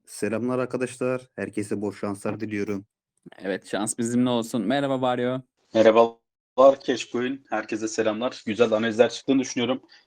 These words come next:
Speaker 3: Ee, en sonunda da bir skor tahmini olacak. Onun için de arkadaşlar videoyu dikkatli bir şekilde dinlesinler. Diğer tahminler de çok kıymetli.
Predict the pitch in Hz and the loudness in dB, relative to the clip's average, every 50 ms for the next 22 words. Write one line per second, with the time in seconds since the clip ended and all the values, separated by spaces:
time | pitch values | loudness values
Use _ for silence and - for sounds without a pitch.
0 | _ _ 101 98 95 104 110 110 - 117 113 107 110 117 113 107 - - - 127 | _ _ -6 -4 0 0 0 0 0 0 0 0 0 -2 -2 -2 -6 -2 0 0
1 | 117 - - 147 117 117 120 131 131 120 113 120 123 123 - 117 110 101 - - | 0 4 4 4 4 4 2 -2 -4 -4 -4 -6 -6 -8 -6 -6 -6 -6 -6 -4
2 | 113 110 110 101 - 104 107 104 - - 117 110 104 107 107 110 113 107 - - | 0 0 0 0 -2 -6 -6 -6 -4 -2 -2 -2 -2 0 0 0 0 -2 -4 -2
3 | 110 107 - - 117 104 - - - - 104 101 98 110 110 113 110 - - 123 | -2 -2 -2 -2 -6 -4 -4 -4 -6 -6 -8 -8 -6 -6 -6 -6 -6 -4 -2 -2
4 | 120 127 - _ - - _ _ _ - 107 110 107 - 120 110 110 113 117 120 | -2 -2 -4 _ -20 -20 _ _ _ 4 4 4 6 6 4 2 4 2 0 0
5 | 117 110 110 - - 117 110 - - 117 113 113 113 110 _ - 135 143 | 0 -2 -4 -2 -2 -4 -4 -2 -2 -2 -2 -2 -4 -6 _ -4 -4 -4